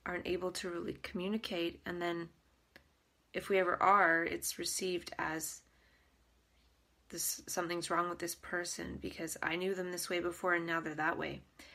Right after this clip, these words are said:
But the point of this map consciousness process is to make us more fluid in our expressions, not just, oh, like, being able to talk fluidly or whatever, but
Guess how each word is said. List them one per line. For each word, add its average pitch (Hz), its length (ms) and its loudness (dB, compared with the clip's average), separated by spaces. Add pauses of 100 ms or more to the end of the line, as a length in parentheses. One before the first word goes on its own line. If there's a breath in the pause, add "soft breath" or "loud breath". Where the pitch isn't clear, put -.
(120 loud breath)
But 180 120 2
the 180 60 4
point 202 320 0
of 185 60 -4
this 180 180 -4
map 180 260 2
consciousness 180 600 -2
process 170 480 -2
is - 200 -6
to - 120 -6
make 175 380 -4
us 165 360 -4 (500 loud breath)
more 185 260 0
fluid 190 580 2
in 175 380 -4 (400 loud breath)
our 175 120 8
expressions, 175 1000 0 (1400)
not 202 240 6
just, - 400 -2
oh, 185 160 2
like, 165 420 0 (460)
being 175 200 -2
able 170 160 -2
to - 120 -6
talk - 420 -2 (280)
fluidly 170 480 0
or 165 100 -2
whatever, 160 460 -4
but 156 220 0